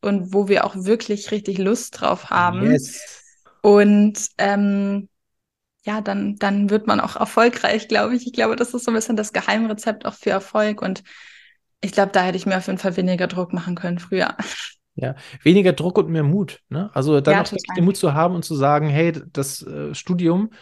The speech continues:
Speaker 2: ist echt nicht, wie ich mir das vorgestellt habe. Das ist nicht meins. Ich muss das jetzt nicht noch fünf Jahre <laughs> durchziehen, sondern ich kann das jetzt auch hier abbrechen an der Stelle und mir lieber etwas suchen, wo ich halt auch wirklich mit dem, was du auch gerade gesagt hast, mit der Leidenschaft und mit dem Herzen auch wieder mit dabei bin.“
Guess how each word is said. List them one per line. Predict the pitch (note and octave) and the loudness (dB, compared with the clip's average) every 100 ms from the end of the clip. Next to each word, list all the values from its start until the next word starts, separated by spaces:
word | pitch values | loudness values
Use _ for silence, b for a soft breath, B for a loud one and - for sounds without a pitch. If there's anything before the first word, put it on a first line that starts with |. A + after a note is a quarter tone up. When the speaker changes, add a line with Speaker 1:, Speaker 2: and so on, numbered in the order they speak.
| b - | b -14
Speaker 2:
ist | - D3+ - - - | -6 -6 -6 -14 -4
echt | F#3+ F#3+ G3 | -2 -2 0
nicht, | G3 - | -2 0
wie | |
ich | G3 F#3+ | 0 2
mir | |
das | F3+ | 0
vorgestellt | - F3 C#3+ - C3+ | 0 0 0 0 0
habe. | D3+ C3+ | 0 -2
Das | C#3 | -4
ist | A3+ F#3 | -4 -2
nicht | A3 F#3+ | -2 0
meins. | F3+ D#3+ E3 G#3+ - B B D#3+ | 0 2 0 -2 -6 B B -4
Ich | D3 | 2
muss | G#3+ - | 2 2
das | F#3+ D3 | 2 2
jetzt | C#3 D3+ | -2 -2
nicht | C#3+ | -2
noch | C#3+ | -2
fünf | - D#3 - | 0 -2 2
Jahre | C#3+ C#3 | 4 6
<laughs> | D3 - | 4 4
durchziehen, | G#3 - - - G#3+ C4+ - - B3 A3+ | 4 2 -6 0 2 2 0 -6 -6 -6
sondern | - F#3 F3 E3+ B B E3+ | -2 2 2 2 B B -4
ich | D3+ | 0
kann | G3+ G#3 | 4 4
das | F#3 | 4
jetzt | F3 | 2
auch | E3 - | 0 0
hier | E3+ - | 0 0
abbrechen | F3+ D#3+ D3 D3 | 0 0 0 0
an | C#3 | 0
der | C3 | -2
Stelle | - D3 | -4 -4
und | D3+ | 0
mir | D#3 | 0
lieber | E3 D#3 | 2 0
etwas | C#3 C#3 - | -2 -4 -4
suchen, | D#3+ - D3+ | -4 -2 0
wo | D3+ | 0
ich | C#3+ | 2
halt | C#3 C3 | 0 0
auch | - | -2
wirklich | - D3 D3 | -2 -2 -2
mit | C#3 | -2
dem, | C#3+ D3+ B B B | 0 0 B B B
was | B2+ - | -6 -2
du | C#3+ | -2
auch | C#3 | 2
gerade | C3 C3 | 2 2
gesagt | B2+ C3+ - | 0 0 -2
hast, | - | -4
mit | B2+ | -2
der | A#2 | 0
Leidenschaft | B2 D3 C3+ - A2+ - | 0 0 -2 -4 -10 -6
und | B2+ | -6
mit | A#2 | -2
dem | B2+ | -2
Herzen | A#2+ C#3 - B2+ | 0 -2 -4 -6
auch | A2 | -4
wieder | A#2+ | -2
mit | A#2 A#2 | -2 -2
dabei | G#2 A#2+ C3+ | 0 0 0
bin.“ | - G#2+ | -4 -10